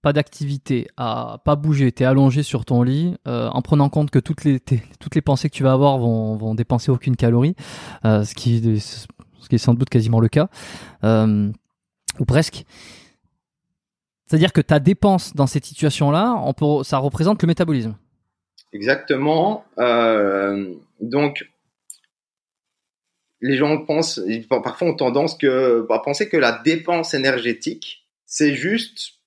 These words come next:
Speaker 2: ce qu'on va faire, on va marcher, et cetera. Mais bien sûr, on dépense de l'énergie. Euh, là, on est en train de dépenser tous les deux de l'énergie. Et, euh,
Speaker 1: Hmm.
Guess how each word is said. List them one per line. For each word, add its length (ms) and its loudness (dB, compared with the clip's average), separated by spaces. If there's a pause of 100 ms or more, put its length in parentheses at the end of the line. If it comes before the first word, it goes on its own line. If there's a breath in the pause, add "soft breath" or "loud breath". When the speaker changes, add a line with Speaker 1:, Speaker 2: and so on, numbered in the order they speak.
(120)
Speaker 2:
ce 120 -4
qu'on 180 -4
va 140 2
faire, 420 2
on 40 -4
va 100 0
marcher, 560 -2
et 80 -4
cetera. 560 -2 (260 loud breath)
Mais 180 0
bien 200 -2
sûr, 260 0
on 80 -2
dépense 380 -4
de 80 -2
l'énergie. 580 -4
Euh, 140 0
là, 240 2
on 80 -2
est 20 0
en 80 -2
train 160 -8
de 100 -6
dépenser 460 -4
tous 100 -16
les 140 -2
deux 140 -2
de 40 -6
l'énergie. 560 -2 (1300)
Et, 300 2
euh, 580 2
Speaker 1:
Hmm. 160 -4